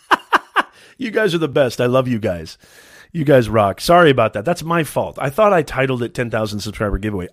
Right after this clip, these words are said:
Obviously, I didn't. Um, yeah, so this is, so first of all, you need to do that. It's absolutely crucial that you do that. Um, as far as post-production editing, I would say, oh, cool.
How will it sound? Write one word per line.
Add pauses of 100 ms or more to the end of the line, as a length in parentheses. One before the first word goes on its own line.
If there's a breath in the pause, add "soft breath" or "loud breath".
Obviously,
I
didn't. (800 soft breath)
Um, (1500 loud breath)
yeah,
so
this
is,
so
first
of
all,
you
need
to
do
that.
It's
absolutely
crucial
that
you
do
that. (360 loud breath)
Um,
as
far
as
post-production
editing, (880 soft breath)
I
would
say,
oh,
cool.